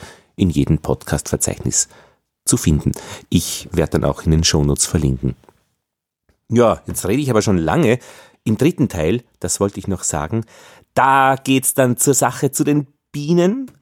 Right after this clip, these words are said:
aus Sicht von Johannes Weber. Er ist in Berlin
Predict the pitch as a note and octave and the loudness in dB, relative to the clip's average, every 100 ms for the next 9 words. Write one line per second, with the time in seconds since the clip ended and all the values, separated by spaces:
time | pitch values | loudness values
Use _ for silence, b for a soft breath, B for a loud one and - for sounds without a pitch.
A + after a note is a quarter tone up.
0 | _ C#3 D3 D#3 D#3+ - - - - A3 | _ 2 4 4 2 0 0 0 -2 -4
1 | C4+ - - - - - D3+ D3+ B2+ C#3+ | -6 -10 -18 -18 -6 0 2 2 2 2
2 | D3 - B2 G3+ G2+ D#2 - _ _ _ | 0 2 0 2 0 -2 -8 _ _ _
3 | _ _ _ _ _ - - A#2 - B2+ | _ _ _ _ _ -10 -2 -2 0 -2
4 | - - - - A#2 G#2 F2+ F2+ F3 C#4 | -2 -4 -8 -2 0 2 0 -2 -4 -4